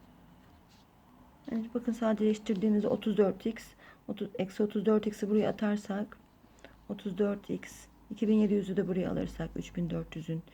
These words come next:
Yanına iki bin yedi yüz yirmiden, evet, kaç çıkar burası? Altı yüz seksen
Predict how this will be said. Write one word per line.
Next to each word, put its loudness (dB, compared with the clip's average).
Yanına -2
iki -6
bin -2
yedi -6
yüz -10
yirmiden, -6
evet, -6
kaç -8
çıkar -4
burası? -4
Altı -4
yüz -4
seksen -8